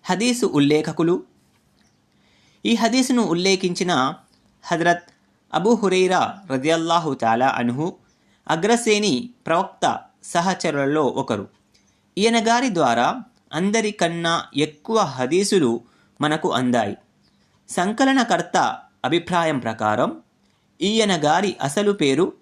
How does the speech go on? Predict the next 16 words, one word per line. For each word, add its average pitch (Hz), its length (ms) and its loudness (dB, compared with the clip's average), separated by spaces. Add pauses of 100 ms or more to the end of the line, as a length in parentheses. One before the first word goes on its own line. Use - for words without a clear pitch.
(480)
అబ్దుల్లాహ్ 190 640 0 (380)
లేక 147 280 0
అబ్దుర్ 143 520 0
రహ్మాన్ 180 500 0
అయి 131 100 2
ఉంటుంది. 107 480 -2 (880)
ఈయన 214 520 2 (380)
దౌస్ 185 420 0
తెగకు 151 280 0 (100)
చెందినవారు. 120 540 -2 (800)
హిజ్రీ 226 280 2
శకం 226 440 0 (320)
ఆరవ 165 420 4
ఏట 131 280 2
ఇస్లాం 156 640 -2
స్వీకరించారు. 113 680 -2